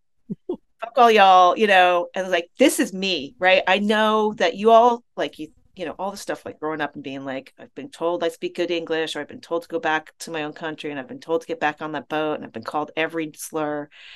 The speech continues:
Speaker 2: And I was like, "I don't, I am, I don't care." Like, and I feel like maybe it's because I had to,
Speaker 1: Yeah.
Speaker 2: like, I needed it so badly because I didn't have, like, a homogenous exp-, like, I did have a homogenous experience that I was not,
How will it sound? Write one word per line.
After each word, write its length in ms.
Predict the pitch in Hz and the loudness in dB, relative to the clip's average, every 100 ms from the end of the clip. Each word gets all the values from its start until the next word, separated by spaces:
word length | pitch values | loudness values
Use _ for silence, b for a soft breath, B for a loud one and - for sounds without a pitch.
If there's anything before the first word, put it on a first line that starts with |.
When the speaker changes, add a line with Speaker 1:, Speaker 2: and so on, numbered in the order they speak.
| B B B _ | B B B _
Speaker 2:
And 380 | 151 143 139 - _ _ _ | -8 -6 -6 -12 _ _ _
I 140 | - 160 | -4 -2
was 120 | 160 | 0
like, 220 | 143 - - | -4 -4 -10
"I 380 | 156 240 269 - - | -2 0 -2 -6 -8
don't, 280 | 147 143 - | -6 -6 -4
I 180 | 185 240 | 2 2
am, 280 | 175 135 - _ - | 2 -4 -16 _ 2
I 80 | 220 | 2
don't 160 | 180 | 2
care." 320 | - 175 131 - _ _ _ _ _ | -2 -4 -6 -12 _ _ _ _ _
Like, 240 | 170 - - _ _ B B B | -8 -8 -12 _ _ B B B
and 140 | 240 262 | 6 6
I 140 | 339 | 6
feel 240 | 349 349 359 | 4 2 2
like 220 | 320 294 | 0 0
maybe 380 | 254 254 302 320 | -2 0 0 -2
it's 140 | 311 | -4
because 300 | 285 285 254 | -4 0 2
I 80 | 196 | 2
had 580 | - - 196 196 240 - | 0 -2 2 4 2 0
to, 180 | 285 - _ _ _ _ _ _ _ | -4 -4 _ _ _ _ _ _ _
Speaker 1:
Yeah. 160 | - 107 | -6 -2
Speaker 2:
like, 220 | 208 202 | -2 0
I 40 | 220 - | -2 -4
needed 300 | 202 233 - | -8 -8 -8
it 140 | 302 - | -12 -4
so 160 | 226 | -2
badly 380 | 226 196 208 240 | 2 2 2 0
because 460 | 240 214 - 185 185 | -2 -4 -2 -2 2
I 100 | 185 | -2
didn't 240 | 185 180 | -2 -6
have, 560 | 180 175 160 165 165 - - _ _ _ _ _ | -6 -4 -2 0 -2 -6 -20 _ _ _ _ _
like, 160 | - 180 | -6 -2
a 60 | 175 | -2
homogenous 640 | 180 165 151 170 160 156 | -2 -2 -2 -4 -10 -8
exp-, 280 | 160 - - | -12 -10 0
like, 180 | - - | 2 6
I 100 | 202 | 6
did 180 | 226 285 | 8 8
have 160 | 214 | 6
a 60 | 185 | 2
homogenous 500 | 185 185 175 165 165 | 2 2 2 -4 -6
experience 400 | 160 190 175 - | -6 -4 -4 -4
that 160 | 147 | -4
I 140 | 139 156 | 0 0
was 140 | 151 | -2
not, 200 | 147 151 | -4 -6